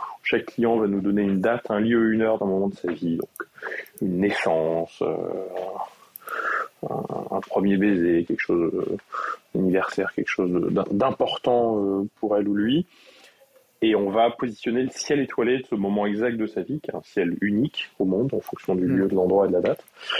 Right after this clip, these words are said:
Speaker 1: euh, sur le cadran, euh, de sa montre. Donc chaque pièce, c'est une pièce unique. Et en fait, ça, c'est vraiment l'illustration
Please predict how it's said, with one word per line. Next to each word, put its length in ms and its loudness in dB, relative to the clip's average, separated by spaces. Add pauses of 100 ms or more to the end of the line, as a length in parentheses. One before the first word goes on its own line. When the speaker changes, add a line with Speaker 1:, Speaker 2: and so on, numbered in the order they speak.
(340)
Speaker 1:
euh, 280 2
sur 240 2
le 100 4
cadran, 580 0 (100)
euh, 680 -4
de 160 2
sa 140 -2
montre. 220 -4 (480)
Donc 160 -2
chaque 260 0
pièce, 380 2
c'est 80 0
une 100 0
pièce 220 -4
unique. 200 -8 (460)
Et 60 0
en 80 0
fait, 240 0
ça, 460 0
c'est 460 -4
vraiment 580 -2
l'illustration 880 -6